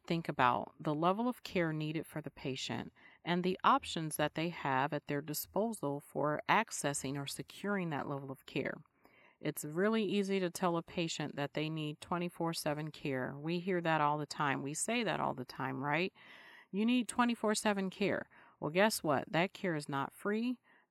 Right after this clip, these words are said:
and no insurance, uh, well,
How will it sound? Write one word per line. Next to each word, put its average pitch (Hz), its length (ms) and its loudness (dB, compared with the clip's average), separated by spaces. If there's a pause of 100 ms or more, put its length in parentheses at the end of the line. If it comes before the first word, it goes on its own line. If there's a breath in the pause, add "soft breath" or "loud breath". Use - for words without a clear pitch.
(120)
and 156 400 0
no 180 240 2
insurance, 160 800 -4 (120)
uh, 143 220 -4
well, 143 320 -2